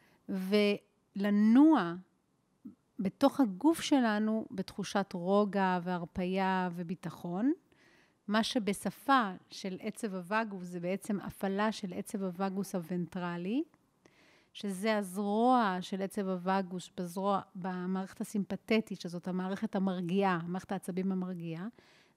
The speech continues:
זה הרוגע הזה, זה הביטחון, זה המקום הזה שמאפשר חיבור, מקום הזה שיודע שיהיה בסדר,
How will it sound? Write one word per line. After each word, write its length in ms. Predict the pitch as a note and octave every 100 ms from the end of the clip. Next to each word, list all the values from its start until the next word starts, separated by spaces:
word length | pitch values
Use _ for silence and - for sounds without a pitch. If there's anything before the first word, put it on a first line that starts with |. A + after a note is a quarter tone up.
| -
זה 180 | A3+ C4+
הרוגע 640 | A#3+ A3+ C4+ C#4+ A3 F3
הזה, 200 | E3 E3
זה 160 | F3
הביטחון, 1080 | F#3 F#3 F3 - G3 - - A#3+ A3 F#3+ F3+
זה 160 | E3+ F3+
המקום 500 | F#3+ F#3+ F#3+ A#3 A3+
הזה 140 | A3+
שמאפשר 540 | G#3+ G3+ F#3+ - A3 G3+
חיבור, 1000 | - - F#3 E3+ G#3 A3 G#3 F#3 E3+ F3 - _ _ _ _ -
מקום 220 | A3+ A3+
הזה 160 | A3
שיודע 460 | G#3 G#3+ F#3+ G#3 G#3
שיהיה 280 | - G3+ F#3+
בסדר, 960 | G3 - - G#3+ G3+ G3+ F#3 F3 E3